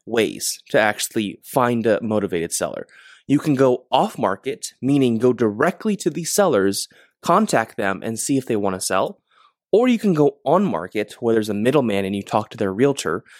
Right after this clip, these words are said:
and see if they wanna sell. So, like, those are the two main broad options, but there's a lot of other subsets in between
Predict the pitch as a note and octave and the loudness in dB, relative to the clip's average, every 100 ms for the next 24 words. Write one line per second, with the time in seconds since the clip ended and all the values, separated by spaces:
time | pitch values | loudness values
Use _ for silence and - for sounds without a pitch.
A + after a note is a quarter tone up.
0 | - - G#2+ - G2 F#2+ F2 F#2 - A2+ | -14 -10 -6 -4 -2 -2 -2 -4 -2 -2
1 | - - - - - _ C#3+ C3+ A#2+ - | -2 -6 -20 -20 -20 _ 4 4 2 -6
2 | _ _ _ E3 G#3 A3 F#3+ - F3+ B2 | _ _ _ 2 2 0 -2 -2 -2 0
3 | B2+ C#3+ B2 F2+ F#2+ G2 A2+ C3 - F3 | 0 2 0 0 0 2 2 0 -2 -4
4 | F#3+ G3+ - - B2+ C3 C3 A2+ B2 D3+ | -4 -8 -10 -8 -2 2 2 4 4 2
5 | D#3+ C3 C3 B2+ B2 - C#3 C#3+ - - | 2 0 2 0 0 0 0 0 -4 -6
6 | F2+ - - - _ - C#3+ A2+ - D#3 | -6 -6 -6 -8 _ 0 0 0 -2 0
7 | C3+ F#2+ | 0 0